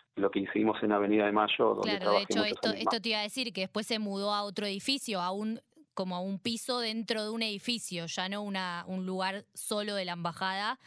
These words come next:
Speaker 2: sino que un edificio donde funcionan también otras embajadas, ¿no?
Speaker 1: En realidad, en este edificio, cuando nosotros nos mudamos, estaba la embajada de Holanda en el piso diecinueve.
Speaker 2: Ujú.
Speaker 1: Nosotros inicialmente, en el noventa y dos, nos alojamos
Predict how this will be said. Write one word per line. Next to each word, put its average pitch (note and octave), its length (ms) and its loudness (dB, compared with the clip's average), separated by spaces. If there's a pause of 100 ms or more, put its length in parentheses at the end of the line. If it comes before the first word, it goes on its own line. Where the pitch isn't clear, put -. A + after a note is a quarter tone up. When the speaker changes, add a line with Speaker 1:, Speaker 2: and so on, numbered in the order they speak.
(220)
Speaker 2:
sino G3+ 240 -2
que G3 60 -2
un A3 80 0
edificio G#3+ 360 0
donde G#3+ 180 -2
funcionan G3+ 540 -2
también G3 440 -2 (180)
otras F#3+ 420 -2
embajadas, E3 640 -4
¿no? F#3+ 260 -4 (420)
Speaker 1:
En A#2+ 120 4
realidad, C#3+ 380 6
en D3+ 100 4
este D3 200 -2
edificio, D3 380 0
cuando B2 220 2
nosotros B2+ 400 0
nos B2+ 140 2
mudamos, B2+ 420 4
estaba B2 340 6
la A2+ 100 4
embajada A#2 520 2
de A#2 100 2
Holanda B2 320 2
en B2 60 2
el A2 120 0
piso A2 240 -4
diecinueve. B2+ 800 2
Speaker 2:
Ujú. G2+ 140 -8
Speaker 1:
Nosotros G#2+ 400 2
inicialmente, A2+ 1040 2 (480)
en G#2 140 2
el G#2 120 2
noventa G2+ 300 0
y G2+ 60 6
dos, A2+ 340 4 (440)
nos G2+ 220 0
alojamos G#2+ 560 4